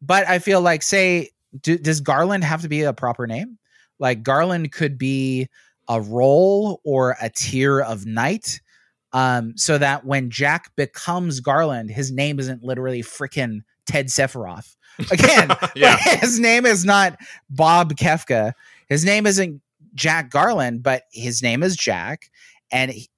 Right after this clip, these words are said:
Speaker 1: uh, when he assumes this position of Dark Knight, he is crowned Garland. Uh, that could have been a perfectly reasonable response that maybe would have prevented them from naming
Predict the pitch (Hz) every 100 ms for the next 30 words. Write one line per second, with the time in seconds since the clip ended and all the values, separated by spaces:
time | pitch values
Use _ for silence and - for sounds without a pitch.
0 | 107 131 135 135 143 151 147 139 131 -
1 | - 151 175 170 143 151 135 - 147 127
2 | 170 - 143 127 113 113 123 120 - 127
3 | 165 98 - _ _ _ - 131 120 -
4 | - 123 117 110 107 135 139 113 87 78
5 | _ _ _ _ - 127 123 117 117 -
6 | 143 143 - 160 156 175 180 156 - 139
7 | 180 170 180 143 139 156 170 165 165 147
8 | - 202 208 175 - 139 127 - 113 113
9 | 143 185 202 220 208 214 196 311 247 147
10 | 139 127 - 151 147 151 165 202 190 147
11 | 143